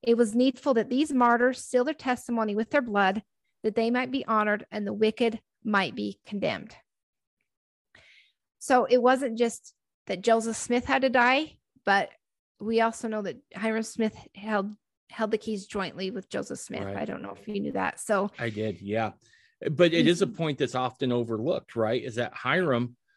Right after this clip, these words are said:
Speaker 2: was, was essentially prophet one A, if you will, right? Right behind
Speaker 1: Mm-hmm.
Speaker 2: Joseph, but they held the
Speaker 1: Right.
Speaker 2: keys jointly together.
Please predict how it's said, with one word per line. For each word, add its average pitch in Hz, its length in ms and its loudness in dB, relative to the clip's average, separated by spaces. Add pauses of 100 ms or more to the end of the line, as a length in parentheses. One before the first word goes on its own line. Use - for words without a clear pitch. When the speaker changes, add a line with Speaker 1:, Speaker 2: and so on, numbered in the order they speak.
(420)
Speaker 2:
was, 127 560 0 (720)
was 131 420 -2
essentially 120 800 -2 (2000)
prophet 135 420 -2
one 120 280 0
A, 110 260 0
if - 200 -12
you 95 100 -10
will, 92 280 -12 (160)
right? 117 440 2
Right 113 240 -6
behind 113 420 -6
Speaker 1:
Mm-hmm. 104 60 -10
Speaker 2:
Joseph, 104 480 -10 (480)
but 113 120 -6
they 113 120 0
held 117 200 2
the 113 40 -2
Speaker 1:
Right. 107 100 -6
Speaker 2:
keys 113 280 -2
jointly 110 440 -4
together. 98 420 -4